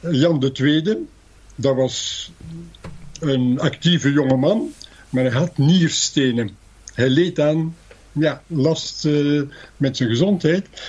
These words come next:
Hij zou zich laten behandelen in Parijs. En voor zijn vertrek beseft hij wel, ja, de geneeskunde staat nog niet, eh, op het niveau waar ik kan op rekenen. Ehm, dus ik, eh, ik moet denken aan, eh, de opvolging.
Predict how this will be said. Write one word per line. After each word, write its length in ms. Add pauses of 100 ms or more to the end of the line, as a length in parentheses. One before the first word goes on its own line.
(160)
Hij 100
zou 200
zich 180
laten 320
behandelen 520
in 120
Parijs. 600 (180)
En 140
voor 220
zijn 160
vertrek 500 (320)
beseft 420
hij 120
wel, 220
ja, 180
de 120
geneeskunde 680
staat 300
nog 120
niet, 460
eh, 160
op 160
het 120
niveau 460 (320)
waar 200
ik 80
kan 160
op 160
rekenen. 560 (400)
Ehm, 760 (360)
dus 280
ik, 320
eh, 480
ik 120
moet 320
denken 540
aan, 480 (120)
eh, 520 (760)
de 180
opvolging. 680